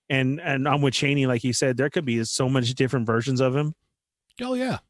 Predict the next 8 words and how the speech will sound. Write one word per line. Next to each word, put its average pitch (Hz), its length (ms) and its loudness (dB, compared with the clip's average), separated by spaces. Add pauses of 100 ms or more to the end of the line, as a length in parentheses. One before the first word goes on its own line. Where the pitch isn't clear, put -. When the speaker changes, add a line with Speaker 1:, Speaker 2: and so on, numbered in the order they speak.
(180)
Speaker 1:
that 123 180 0
I, 120 120 -2
I'm 117 180 -2
definitely 113 460 -4
gonna 110 240 -4
get. 104 220 -6 (920)
Speaker 2:
Yeah. 143 160 -10 (680)
Speaker 1:
Yeah. 107 340 -6